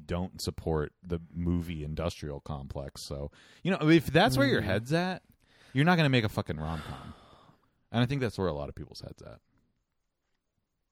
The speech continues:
Speaker 1: That's my definitive take on
Speaker 2: I think they, I
Speaker 1: politics.
Speaker 2: think people, <laughs> I'm, see, and I'm just like, you know, I think people gotta get, you know, rom-com pilled, you know?
Speaker 1: Yeah, of course.
Speaker 2: We need more movies like Spy.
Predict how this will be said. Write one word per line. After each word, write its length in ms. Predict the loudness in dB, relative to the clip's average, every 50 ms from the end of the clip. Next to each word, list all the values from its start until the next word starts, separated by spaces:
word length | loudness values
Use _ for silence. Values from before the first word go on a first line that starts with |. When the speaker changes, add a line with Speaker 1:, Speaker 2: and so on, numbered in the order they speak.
| _ _ _ _ _
Speaker 1:
That's 160 | -2 0 2
my 100 | 0 0
definitive 540 | 0 -2 -4 -4 -4 -4 -4 -6 -8 -8 -6
take 260 | -8 -8 -8 -6 -6
on 60 | -6 -4
Speaker 2:
I 20 |
think 220 | -4 -4 -4 -2
they, 80 | 0 0
I 20 |
Speaker 1:
politics. 280 | 0 -2 -4 -6 -4 -4
Speaker 2:
think 200 | -4 -6 -6 -6
people, 300 | -8 -6 -4 -4 -4 -4 -4 -6 -6 -4 2 4 4 2 2 -4 -14
<laughs> 540 | -20 _ -20 -12 -8 -6 -6 -6 -4 -2 0
I'm, 120 | 2 2 2 0 -2 -8 -10
see, 320 | -6 0 2 2 2 2
and 180 | 0 0 2 2
I'm 160 | 2 2 4
just 220 | 2 0 0 2
like, 180 | 0 0 2 0
you 60 | 0
know, 120 | 0 2 0
I 60 | 0
think 200 | 0 -4 -6 -6 _ _
people 240 | -6 -2 -2 -2 0
gotta 200 | 0 0 0 0
get, 160 | -2 -4 -4 -6 _ -8
you 120 | -6 -2
know, 260 | 0 0 -2 -2 -6 -10 -6 -4
rom-com 500 | -2 0 0 -2 -2 -4 -4 -4 -4 -4
pilled, 280 | -4 -4 -4 -6 -10 -12 -8
you 120 | -4 -2
know? 220 | 0 0 -2 -4 -4
Speaker 1:
Yeah, 220 | -4 -4 -4 -4 -6 -8
of 120 | -12 -8
course. 360 | -6 -6 -6 -6 -8 -12 -16 -20 _ -20 -20 _ _ _ -20 -20 -18 -6 -2
Speaker 2:
We 100 | 2 2
need 100 | 4 4
more 160 | 4 4 4
movies 340 | 6 4 4 4 2 2 2
like 140 | -2 -2 -4
Spy. 540 | -6 -4 -4 -2 -2 -2 -4 -6 -8 -10